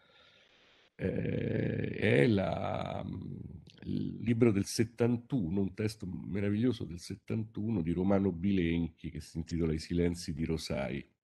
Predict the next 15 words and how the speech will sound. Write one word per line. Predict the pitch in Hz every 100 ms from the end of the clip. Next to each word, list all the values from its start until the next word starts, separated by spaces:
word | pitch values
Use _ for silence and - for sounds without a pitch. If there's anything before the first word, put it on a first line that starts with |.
| _ _
Questi | 82 - 90 82 78 - _ _ _ _ - - - _ _ _ _ _ _ _ _ _ _ _
due | 98 104 101 95
libri | 95 95 85
su | 90 92 -
pittori | 87 - 120 120 92 78 - _ _ _ _ _ _ _ _ _ _ _
potrebbero | 87 110 120 95 90
avere, | 90 92 101
ma | 107 - _ _ _ _
vedete, | 151 170 113
quando | 143 175 147
parlo | 117 117 117
di | 92
queste | - 90 - 85
cose, | 87 71 - -
adesso | 78 95 - -